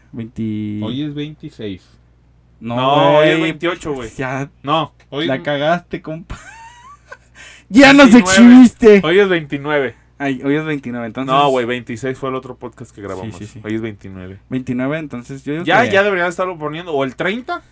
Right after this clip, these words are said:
Speaker 1: Sí, o sea,
Speaker 2: Pum.
Speaker 1: poner nuestro altarcito.
Speaker 2: Y luego
Speaker 1: A,
Speaker 2: creo que
Speaker 1: a lo
Speaker 2: Michoacán
Speaker 1: mejor
Speaker 2: es donde más perrón se pone, ¿no?
Speaker 1: Sí, ahí
Speaker 2: El
Speaker 1: en
Speaker 2: dos.
Speaker 1: el lago de Pátzcuaro y todo
Speaker 2: Eh.
Speaker 1: ese rollo. Entonces te digo, yo creo que deberíamos de hacer nuestro... No, que no pongamos toda la pinche, porque el... si pones el altar,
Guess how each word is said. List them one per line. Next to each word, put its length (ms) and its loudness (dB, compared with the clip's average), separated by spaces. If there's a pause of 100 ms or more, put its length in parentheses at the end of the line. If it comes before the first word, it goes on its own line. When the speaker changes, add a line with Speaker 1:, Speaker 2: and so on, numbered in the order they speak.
(220)
Speaker 1:
Sí, 420 -4
o 100 0
sea, 400 -2
Speaker 2:
Pum. 100 -14
Speaker 1:
poner 240 -2
nuestro 400 -4
altarcito. 800 -8
Speaker 2:
Y 60 -10
luego 160 2
Speaker 1:
A, 100 -2
Speaker 2:
creo 0 -
que 80 -4
Speaker 1:
a 100 0
lo 60 -2
Speaker 2:
Michoacán 220 2
Speaker 1:
mejor 140 0
Speaker 2:
es 40 -6
donde 180 -8
más 200 -6
perrón 400 -8
se 120 -12
pone, 360 -10
¿no? 200 -16 (240)
Speaker 1:
Sí, 220 -10
ahí 120 -8
Speaker 2:
El 100 -6
Speaker 1:
en 40 -6
Speaker 2:
dos. 220 -4
Speaker 1:
el 140 -8
lago 220 -8
de 80 -10
Pátzcuaro 680 -10
y 60 -14
todo 160 -14
Speaker 2:
Eh. 20 -12
Speaker 1:
ese 140 -18
rollo. 260 -18 (800)
Entonces 260 -14
te 100 -10
digo, 180 -6
yo 180 -2
creo 120 -12
que 140 -4
deberíamos 340 -4
de 80 -6
hacer 220 -8 (160)
nuestro... 400 -10
No, 260 -4
que 120 -4
no 100 -8
pongamos 300 -6
toda 180 -2
la 240 0 (140)
pinche, 440 -8
porque 280 -10
el... 160 -8
si 80 -14
pones 220 -6
el 40 -4
altar, 300 -4